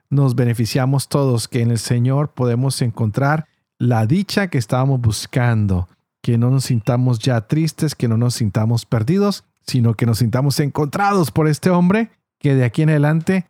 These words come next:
busca a sus discípulos, quienes más adelante serán sus apóstoles,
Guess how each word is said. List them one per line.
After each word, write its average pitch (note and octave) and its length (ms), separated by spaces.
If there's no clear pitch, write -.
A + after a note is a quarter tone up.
busca D3+ 960
a G#2+ 340
sus G#2+ 300
discípulos, G#2+ 800
quienes G2+ 500
más B2+ 240
adelante C#3+ 340
serán B2 200
sus C3 160
apóstoles, E3+ 680